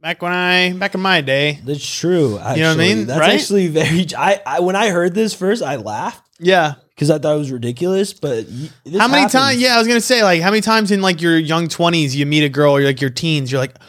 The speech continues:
Speaker 1: "Oh my God, like, I love
Speaker 2: That's
Speaker 1: him."
Speaker 2: true.
Speaker 1: I talked to some girl yesterday. She's, uh,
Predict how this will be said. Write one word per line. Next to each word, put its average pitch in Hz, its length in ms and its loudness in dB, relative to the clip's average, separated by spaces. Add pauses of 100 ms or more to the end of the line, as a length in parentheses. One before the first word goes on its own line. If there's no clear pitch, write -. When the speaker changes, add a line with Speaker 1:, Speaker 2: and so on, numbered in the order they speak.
(260)
Speaker 1:
"Oh 160 140 4
my 131 160 0
God, 135 400 -2
like, 127 260 -4
I 165 180 0
love 165 300 2
Speaker 2:
That's 135 200 -2
Speaker 1:
him." - 40 -12
Speaker 2:
true. 123 400 -2
Speaker 1:
I 170 140 4
talked 220 280 2
to 214 60 2
some 214 220 2
girl 202 200 4
yesterday. 143 600 2
She's, 156 420 -2
uh, 143 580 4